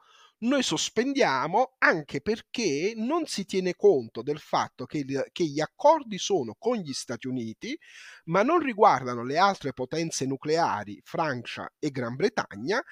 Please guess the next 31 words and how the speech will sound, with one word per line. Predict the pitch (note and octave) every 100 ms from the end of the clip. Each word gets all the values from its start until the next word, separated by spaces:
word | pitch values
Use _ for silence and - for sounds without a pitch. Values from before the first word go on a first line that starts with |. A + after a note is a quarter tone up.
| - - _
all'interno | G#3 B3 F4 E4 A#2 A2+ C#3+
della | F3 E3 C#3+
nato. | - - - _ _ _ _ -
Cioè, | A3 D3+
questo | - C#4+ A3
che | A3
cosa | - A3+
vuol | G3+ F3
dire? | B2 G#2+
Che | - D#3+
Putin | - D#4+ D#4 A3
probabilmente | E3+ D#3 D#3 D#3+ A3 A#3 C3 A2+ B2 F3 G3
in | A3+ B3+
mente | B3+ B3 D#3 A2+ A#2+ - C#3+ _ -
ha | F#3+ A2+ - _ - - - - _ _ D4
il | C#4+ G#3 E3+
rilancio | D3+ F#3+ B3 C#3+ B2+ - C3
di | C#3+
una | A#3+ F3+
discussione | C#3+ - - C#3+ - A3 C#3+ G2+ B2
che | - G#2+
vi | C#3+
era | F3+
stata | - F3 D3+
a |
fine | - D#3+ D#3
duemilaventuno, | C#3 D3+ D3+ C#3 C3+ - B2 G2+
prima | C#3 D#3 C#3
dell'inizio | A#2+ B2+ C#3 - B2
della | A#2 C#3
guerra, | F#3+ D#3 G2+ A2+ D3+